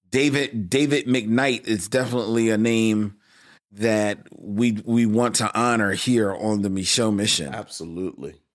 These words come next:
Speaker 1: Uh, now you asked whether or not, not who was
Speaker 2: Who did he
Speaker 1: he?
Speaker 2: play in The Five Heartbeats?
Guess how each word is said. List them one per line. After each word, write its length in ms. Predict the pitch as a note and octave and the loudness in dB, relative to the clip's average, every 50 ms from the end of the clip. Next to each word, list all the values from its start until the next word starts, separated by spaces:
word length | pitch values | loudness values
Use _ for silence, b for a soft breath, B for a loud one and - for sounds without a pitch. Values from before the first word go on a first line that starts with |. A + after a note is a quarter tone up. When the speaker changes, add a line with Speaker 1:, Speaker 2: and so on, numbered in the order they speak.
| _ - | _ -2
Speaker 1:
Uh, 180 | A#2 A#2 A2+ A2+ | 0 2 2 2
now 120 | A2 A2+ | 4 4
you 180 | A2+ A2+ A2+ B2 - | 4 4 2 2 2
asked 360 | - C#3 D3+ D3+ C#3+ C#3 - | 2 2 2 2 2 2 2
whether 320 | B2 A#2+ C3 B2+ B2 A#2+ A#2 | 2 2 4 4 4 4 4
or 60 | A2+ | 4
not, 320 | A#2 A#2 A2+ A2+ - - - - - A2 G#2+ _ _ _ _ _ _ - | 2 2 0 0 -4 -8 -16 -12 -12 -12 -12 _ _ _ _ _ _ -4
not 280 | B2 A#2+ A#2+ A#2 A#2 A2 G#2+ - - - - - | 0 0 2 2 2 0 -2 -6 -12 -8 -2 2
who 360 | E3+ G3 F#3 E3 D3 - _ _ - | 2 4 4 2 0 -2 _ _ -6
was 340 | A#2 A2 B2+ C#3+ D#3 E3 D3+ | -2 2 4 4 4 4 4
Speaker 2:
Who 40 | |
did 80 | C3+ A#2 | 2 2
he 80 | F#2+ F#2 | 2 0
Speaker 1:
he? 60 | F#2 F#2 | 0 0
Speaker 2:
play 220 | B2+ B2+ A#2 A2 | 0 2 2 2
in 120 | G#2 G2+ | 0 0
The 60 | G2+ F#2 | -2 -6
Five 280 | - A2 G2 F2+ F2+ | -4 -4 -4 -4 -4
Heartbeats? 600 | G#2+ - D#2 - F#2 F2+ - - - - - - | -4 -8 -8 -6 -8 -12 -12 -12 -16 -20 -20 -20